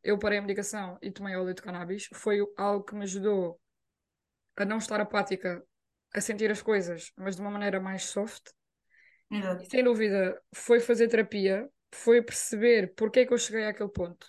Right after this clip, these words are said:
Speaker 1: como é que eu me deixei estar naquele ponto e ver as coisas por fora. Portanto, olhar,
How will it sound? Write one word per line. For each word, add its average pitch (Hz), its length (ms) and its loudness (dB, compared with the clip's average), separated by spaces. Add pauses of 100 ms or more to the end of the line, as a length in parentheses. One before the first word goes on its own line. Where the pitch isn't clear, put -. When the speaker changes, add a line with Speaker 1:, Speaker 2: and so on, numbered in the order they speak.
(160)
Speaker 1:
como 233 200 2
é 233 60 0
que 233 120 -4
eu 214 80 2
me 208 100 -6
deixei 202 300 -2
estar 196 260 -6
naquele 185 280 -8
ponto 185 360 -10 (760)
e 220 100 -4
ver 233 160 6
as 233 120 2
coisas 208 580 0 (120)
por 208 120 0
fora. 190 400 -4 (460)
Portanto, 190 280 -8
olhar, 214 340 0